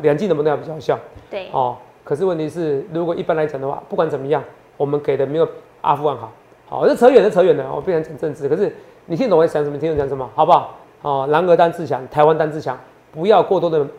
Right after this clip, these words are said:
Speaker 1: 想象，好不好？哦，不要过多想象，觉得谁会保护你啊？卖熊看追啦。哦，真的，我讲的又有些人不高兴啊，好不好？好，哦，像我，像我今天说，哎，算了，不要再讲，不讲政治。我回到这个重点来了，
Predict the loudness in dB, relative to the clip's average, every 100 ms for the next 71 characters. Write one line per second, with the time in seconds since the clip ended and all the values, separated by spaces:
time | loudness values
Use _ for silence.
0 | -10 -8 -4 -2 -2 -6 -8 0 2 6
1 | 6 4 2 4 4 2 2 4 6 4
2 | 4 2 4 2 4 4 6 4 2 0
3 | -4 -4 -4 -2 -4 0 0 -2 -6 -14
4 | -2 0 0 0 0 0 -4 -8 -6 0
5 | 2 4 4 4 2 0 -2 -2 -2 -2
6 | -6 -6 4 6 6 6 4 4 -2 -20
7 | -20 _ -4 -2 -2 -4 -2 -2 -2 -6
8 | -20 _ 0 0 0 -2 0 -2 0 -2
9 | -4 -14 _ _ -14 -8 -8 -8 -2 -2
10 | -2 -8 -18 _ -4 -2 0 -2 -4 -14
11 | -16 -20 -18 2 6 10 8 8 4 4
12 | 4 2 2 -2